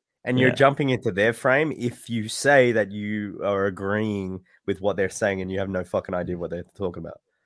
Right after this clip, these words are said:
Speaker 1: You're, you're falling straight into their frame.
Speaker 2: Yeah. Like, if I was like,
Speaker 1: Straight
Speaker 2: "Oh,
Speaker 1: into their
Speaker 2: yeah, I,
Speaker 1: frame.
Speaker 2: I think that there is a nihilism in Gen Z." <laughs>
Speaker 1: Yeah.
Speaker 2: He'd be like,
Speaker 1: <laughs>
Speaker 2: "You don't even know." He'd sense it immediately. He'd be like,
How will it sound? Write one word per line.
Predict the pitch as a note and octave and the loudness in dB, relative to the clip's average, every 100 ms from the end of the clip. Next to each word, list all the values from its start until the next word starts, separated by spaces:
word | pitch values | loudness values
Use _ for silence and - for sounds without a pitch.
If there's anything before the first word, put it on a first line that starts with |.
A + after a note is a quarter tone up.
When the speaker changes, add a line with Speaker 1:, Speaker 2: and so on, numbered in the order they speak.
| _ _ _ _ | _ _ _ _
Speaker 1:
You're, | A2 G2+ | 4 4
you're | F#2+ G2 | 4 2
falling | F#2 B2+ A#2+ G#2+ | 2 6 6 6
straight | - - B2+ C3 | 0 2 8 8
into | A#2 A#2 | 8 2
their | F#2+ F2+ | 0 0
frame. | F#2 F2 E2+ - _ _ _ _ _ | -2 -4 -6 -16 _ _ _ _ _
Speaker 2:
Yeah. | A#2+ A#2 A2 - _ _ _ | 4 4 2 -8 _ _ _
Like, | C#3+ C#3 | 6 8
if | C#3+ | 6
I | D3 | 8
was | C3+ | 8
like, | C#3 | 8
Speaker 1:
Straight | C3 | 8
Speaker 2:
"Oh, | F#3+ | 6
Speaker 1:
into | D#3+ | 8
their | E3 | 6
Speaker 2:
yeah, | B2+ | 6
I, | B2+ C#3+ | 4 2
Speaker 1:
frame. | - | 4
Speaker 2:
I | C3 | 2
think | C3 C3 B2 | 2 -2 0
that | A2+ A2 - - - | 0 0 -4 -18 -20
there | G2 A2+ A2 | -6 -2 -2
is | B2+ | -2
a | B2 | -4
nihilism | G#2+ G2+ G2 G#2 G2+ G2 | -6 -6 -8 -10 -12 -14
in | F#2+ F#2+ - _ _ _ | -16 -16 -20 _ _ _
Gen | G#2 G2 | -6 -6
Z." | G2+ G2 G2 - _ _ _ _ | -10 -12 -12 -14 _ _ _ _
<laughs> | - G#3+ C#3 | 6 8 10
Speaker 1:
Yeah. | F#3 G#2+ B2 A2 G#2+ | 6 8 8 8 6
Speaker 2:
He'd | - | 6
be | C3 | 6
like, | C3 A#2+ - - - - | 8 6 4 -6 -6 -6
Speaker 1:
<laughs> | - - - A2+ | -4 -4 -2 4
Speaker 2:
"You | B2 | 6
don't | C3 B2 | 8 6
even | A2+ G#2+ G#2 | 6 2 0
know." | G2+ F#2 | -4 -2
He'd | A2 C#3+ A#2+ | 4 4 4
sense | - A#2+ B2 | 2 2 0
it | G#2 | -4
immediately. | G#2 A2+ F#2+ G2 | -4 -6 -6 -8
He'd | A2 | -8
be | G#2+ | -6
like, | G#2 | -8